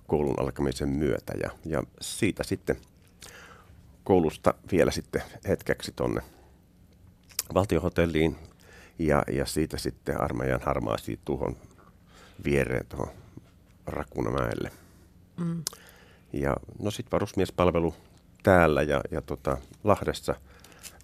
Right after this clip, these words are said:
Speaker 1: toi aliupseerikoulu ja sit erikoistuminen vielä niin Salossa. Ja sit sen jälkeen pitikin hakea työpaikkaa, joka löytyi sitten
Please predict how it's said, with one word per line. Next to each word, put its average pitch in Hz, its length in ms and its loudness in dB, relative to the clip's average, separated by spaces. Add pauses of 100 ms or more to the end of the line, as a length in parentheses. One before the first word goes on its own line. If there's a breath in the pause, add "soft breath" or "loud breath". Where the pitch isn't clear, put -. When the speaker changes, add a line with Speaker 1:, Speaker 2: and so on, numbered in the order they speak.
(120)
Speaker 1:
toi 71 240 0
aliupseerikoulu 76 680 0
ja - 40 0
sit 85 160 -2
erikoistuminen 64 680 0
vielä - 220 -2 (120)
niin - 160 -8
Salossa. - 440 -6
Ja 50 160 -4
sit - 240 -8
sen 85 140 6
jälkeen 80 280 2
pitikin 85 240 -6
hakea 80 260 -4 (100)
työpaikkaa, 65 580 -2
joka 60 260 -4
löytyi 58 220 -6
sitten - 340 -10